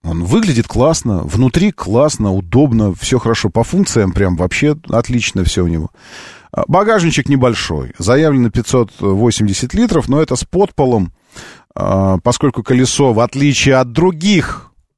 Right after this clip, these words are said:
аналогичных кроссоверов, э, с крышкой багажника и колесом, которое находится либо в багажнике, либо под багажником, здесь ба-, э, колесо на,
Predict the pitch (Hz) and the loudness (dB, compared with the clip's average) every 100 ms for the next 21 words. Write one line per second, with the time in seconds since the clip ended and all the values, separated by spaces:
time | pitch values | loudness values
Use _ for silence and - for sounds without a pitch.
0 | _ 104 117 127 135 147 135 120 - 90 | _ 0 2 4 4 2 0 -2 -2 -4
1 | - 98 95 98 73 65 58 - - 87 | -2 -2 0 -2 -2 -4 -8 -10 -8 -2
2 | 90 90 87 - - 131 143 - 104 82 | 0 2 0 -2 0 2 2 0 -4 -2
3 | 98 98 95 82 - - - 92 - - | 0 0 0 -2 -4 -12 -14 -16 -18 -20
4 | - - 117 139 143 - 151 117 98 92 | -10 -6 0 2 2 2 0 0 -2 -4
5 | 92 90 87 - 90 82 - 92 82 85 | -2 -2 -2 -2 -4 -4 -2 -2 0 -2
6 | 82 90 90 78 80 82 82 82 - 202 | 0 0 0 0 -4 -4 -2 -2 0 0
7 | 139 95 82 73 69 - - - - - | 0 -2 -2 -6 -8 -12 -18 -20 -20 -16
8 | - 90 151 175 123 120 117 120 113 113 | -8 0 2 2 2 2 2 4 4 4
9 | 107 107 104 98 120 123 139 113 127 139 | 4 2 0 0 0 2 2 2 2 2